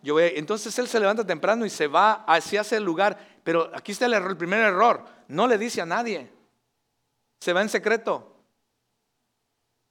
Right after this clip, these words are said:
Ese día él no le dice a nadie a dónde iba y se va hacia este lugar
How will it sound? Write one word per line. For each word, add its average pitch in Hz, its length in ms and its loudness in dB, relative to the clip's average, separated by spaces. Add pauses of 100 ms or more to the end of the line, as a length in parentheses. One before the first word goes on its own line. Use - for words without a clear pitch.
Ese 226 260 4
día 240 360 6
él 247 160 4
no 247 120 2
le 240 140 4
dice 233 220 -2
a 214 40 -2
nadie 226 260 4
a 208 40 6
dónde 208 320 0
iba 196 540 -2
y 175 100 -4
se 185 160 -2
va 185 200 4
hacia 208 180 0
este 196 180 -6
lugar 165 460 0